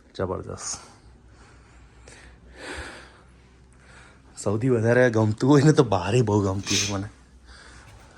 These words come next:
આય હાય. જો બારી ખોલી દીધી હોય, કેટલું બ્યુટીફુલ હોય.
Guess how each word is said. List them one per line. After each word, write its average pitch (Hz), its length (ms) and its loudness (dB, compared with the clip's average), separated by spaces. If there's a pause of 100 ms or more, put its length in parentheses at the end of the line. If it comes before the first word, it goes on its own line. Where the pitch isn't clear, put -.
(1600)
આય - 220 -4
હાય. - 220 -12 (1500)
જો 95 200 -8 (3500)
બારી 95 220 -2
ખોલી 101 300 0
દીધી 101 280 0
હોય, 98 180 -2 (1120)
કેટલું 113 500 -2
બ્યુટીફુલ 104 500 -6
હોય. 107 140 -10